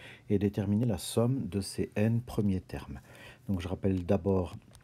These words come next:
la définition d'une suite arithmétique dont le premier terme est U un et la raison R. Alors, on sait que la différence de deux termes consécutifs est constante et vaut la raison.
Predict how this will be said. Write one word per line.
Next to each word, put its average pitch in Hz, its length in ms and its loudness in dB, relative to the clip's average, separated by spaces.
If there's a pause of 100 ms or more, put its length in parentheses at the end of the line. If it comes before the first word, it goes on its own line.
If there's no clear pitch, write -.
(340)
la 92 140 0
définition 117 540 4
d'une 92 140 0
suite 120 220 0
arithmétique 95 560 0
dont 101 100 0
le 90 60 0
premier 92 320 -2
terme 95 300 0
est 87 160 -4
U 113 180 2
un 101 260 2 (120)
et 87 160 -4
la 85 160 -4
raison 82 480 -4 (180)
R. 123 380 0 (600)
Alors, 95 220 0
on 98 140 -2
sait 123 180 -2
que 117 120 -4
la 87 120 -2
différence 120 760 -2
de 90 100 -2
deux 127 240 2
termes 113 380 0
consécutifs 120 1040 -6
est 85 120 -4
constante 127 840 -4
et 90 120 -2
vaut 92 320 -2 (320)
la 78 120 -6
raison. 101 300 -2